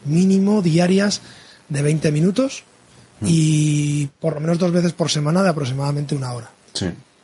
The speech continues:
Speaker 1: Estamos hablando también de baja intensidad, ¿vale?
Speaker 2: Sí.
Speaker 1: O sea, de una intensidad por debajo del setenta por ciento de tu frecuencia cardíaca máxima. Y, y les va bien.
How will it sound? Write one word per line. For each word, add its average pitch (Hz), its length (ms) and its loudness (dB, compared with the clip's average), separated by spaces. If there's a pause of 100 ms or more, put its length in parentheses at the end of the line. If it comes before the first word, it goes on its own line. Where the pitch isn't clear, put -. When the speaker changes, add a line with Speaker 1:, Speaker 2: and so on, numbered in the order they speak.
(540)
Speaker 1:
Estamos - 380 0
hablando 185 240 0
también 190 220 0
de 165 80 0
baja 156 180 -2
intensidad, 123 500 -8
¿vale? 156 200 -2
Speaker 2:
Sí. 240 60 2
Speaker 1:
O - 60 0
sea, 120 220 -6
de 127 240 -10
una 139 180 -4
intensidad 160 540 -2
por 151 140 -4
debajo 151 340 -2
del 147 200 0
setenta 143 400 -4
por 147 140 -2
ciento 160 300 -2
de 170 160 0
tu 139 180 -8
frecuencia 135 380 -6
cardíaca 127 340 -6
máxima. - 360 -12 (1700)
Y, 139 520 -2 (360)
y 175 100 2
les 123 200 -2
va 127 120 0
bien. 120 220 -8